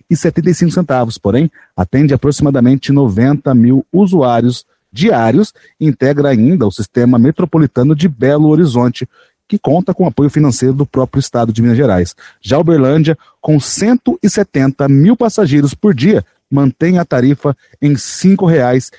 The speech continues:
e setenta centavos, enquanto Feira de Santana, na Bahia, com volume semelhante aqui de Londrina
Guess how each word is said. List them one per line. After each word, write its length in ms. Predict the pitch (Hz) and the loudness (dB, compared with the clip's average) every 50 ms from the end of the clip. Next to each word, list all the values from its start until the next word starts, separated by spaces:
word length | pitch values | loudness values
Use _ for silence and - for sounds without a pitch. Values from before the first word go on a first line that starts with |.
| _ _ - | _ _ -4
e 80 | 160 | -4
setenta 560 | 143 - - 165 143 - - 139 127 123 127 127 | -4 -2 -4 -4 -6 -4 -4 -2 -2 0 -2 -2
centavos, 640 | - 156 156 151 - 120 117 113 110 117 113 - - _ _ _ _ _ _ - | -2 -4 -4 -2 -2 -2 -2 -2 -2 -4 -6 -8 -12 _ _ _ _ _ _ -8
enquanto 520 | 127 113 - - 117 131 139 127 - 147 | -6 -4 -2 0 0 0 0 0 -2 -2
Feira 300 | 117 - - 139 156 160 | -2 -2 0 0 0 0
de 80 | 160 - | 0 0
Santana, 340 | - 143 120 117 135 139 143 | -2 -2 0 0 0 0 0
na 80 | 143 | 0
Bahia, 380 | 143 170 165 139 127 131 127 123 - - _ _ _ | 0 0 0 2 2 2 0 0 -4 -10 _ _ _
com 140 | - 131 151 | -2 0 0
volume 260 | 151 156 170 180 165 | 2 2 2 2 2
semelhante 540 | - - - 208 226 226 196 196 185 - - | 0 -2 -4 -2 0 2 2 0 0 -2 -4
aqui 100 | - 180 | -2 -2
de 80 | 170 | 0
Londrina 460 | 175 170 131 123 151 180 175 127 110 | 0 0 0 2 2 2 2 0 -2